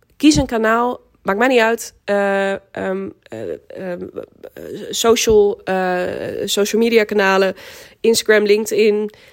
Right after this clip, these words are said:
eh, Twitter. Ik heb geen idee waar jij je thuis voelt. Eh, misschien ook wel YouTube. Dat is iets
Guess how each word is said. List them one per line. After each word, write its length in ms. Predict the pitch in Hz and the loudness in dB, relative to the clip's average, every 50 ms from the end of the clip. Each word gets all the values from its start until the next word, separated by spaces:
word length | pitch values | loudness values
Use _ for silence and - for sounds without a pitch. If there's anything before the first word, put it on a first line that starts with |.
| _ _ _ _ | _ _ _ _
eh, 200 | - 196 190 185 | -2 0 0 0
Twitter. 560 | 185 - - 233 254 247 - 214 208 202 - | -2 2 2 2 2 4 2 -2 -2 -2 -4
Ik 120 | - 208 | -6 -6
heb 160 | - - 202 - | -6 -8 -8 -4
geen 200 | - 233 226 226 | -2 0 0 2
idee 240 | 220 208 208 208 | 2 2 2 2
waar 120 | 202 208 208 | 2 0 0
jij 140 | 196 196 196 | 0 0 -2
je 100 | 196 196 | -2 -2
thuis 320 | - 214 214 226 226 - | -2 0 0 0 -2 -4
voelt. 380 | - - 220 214 214 208 - - | -6 -4 -4 -2 -4 -4 -6 -10
Eh, 300 | - - 190 185 185 185 - | -10 -8 -6 -6 -6 -6 -6
misschien 300 | - 202 - - 254 247 | -6 -6 -4 -2 0 0
ook 80 | 240 | 0
wel 100 | 240 196 | 0 -2
YouTube. 500 | 185 185 208 247 277 - - 254 262 262 | -4 -4 -4 -4 -4 -4 -6 -8 -10 -10
Dat 120 | - - 208 | -10 -10 -10
is 100 | - - - | -10 -12 -14
iets 320 | - 202 - - - - | -14 -12 -10 -10 -10 -12